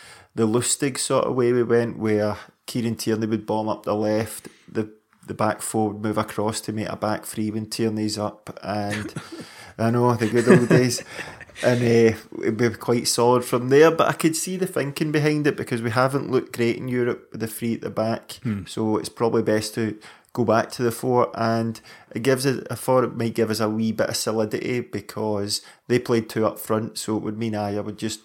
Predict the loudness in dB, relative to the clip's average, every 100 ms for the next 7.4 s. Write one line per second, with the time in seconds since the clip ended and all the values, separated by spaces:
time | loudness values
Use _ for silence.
0 | -18 -8 -4 -4 -4 -8 -6 -4 -2 0
1 | 2 0 -2 -8 -10 -12 -10 -8 -8 -4
2 | -2 -2 -2 0 4 4 2 -4 -6 -20
3 | -20 -20 -20 _ -6 2 2 2 0 -2
4 | -2 -4 -2 -2 0 -2 0 2 2 0
5 | -2 -2 -4 -4 -4 -4 -6 -4 -2 -2
6 | -2 -4 -2 -4 0 2 2 2 -2 -2
7 | -2 -4 -6 -6